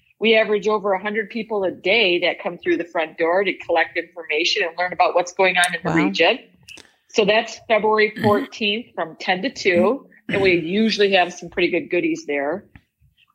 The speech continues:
Speaker 1: On February seventh, we have our networking at night at Spring Hill Suites by Marriott, and that starts at five P M. And here is a brand new event, which we're very excited about. We've partnered with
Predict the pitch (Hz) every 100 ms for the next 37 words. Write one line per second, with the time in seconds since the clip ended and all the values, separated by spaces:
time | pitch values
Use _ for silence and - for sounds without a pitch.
0 | - 214 220 214 247 240 269 277 262 -
1 | 226 247 320 - 214 202 185 170 170 208
2 | - 220 214 214 190 170 175 180 277 -
3 | 156 156 - 208 196 196 190 185 - 180
4 | 247 - 180 165 160 160 180 208 339 -
5 | - 165 160 160 - - 160 - - -
6 | 175 165 - 170 170 185 233 - _ _
7 | _ - 196 226 285 277 220 185 160 185
8 | 226 247 233 220 185 160 151 143 190 -
9 | _ _ - 175 - 165 151 180 185 208
10 | 214 - 170 156 143 151 165 190 165 160
11 | - 208 202 185 180 165 170 160